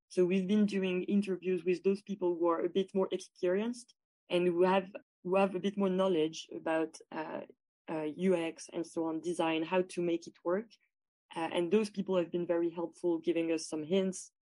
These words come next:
some ideas. We've been reading as well, you know, online. There's a lot of resources online. So we spend some time looking for this. Uh, so that by itself, it's not enough. But if you have users' feedback plus some,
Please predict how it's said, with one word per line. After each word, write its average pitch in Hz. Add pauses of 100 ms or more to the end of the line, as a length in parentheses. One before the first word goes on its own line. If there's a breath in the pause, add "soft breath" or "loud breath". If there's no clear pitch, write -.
(120)
some 165
ideas. 180 (260)
We've 185
been 175
reading 180
as 160
well, 160
you 156
know, 147
online. 156
There's 151 (360)
a 190
lot 196
of 180
resources 170
online. 160
So 160
we 160
spend 165
some 160
time 156
looking 180
for 160
this. 175 (580)
Uh, 160
so 185
that 175 (640)
by 196
itself, 226
it's -
not 190
enough. 190 (500)
But 190
if 202
you 214
have 202 (340)
users' 226 (220)
feedback 175 (280)
plus 208
some, 185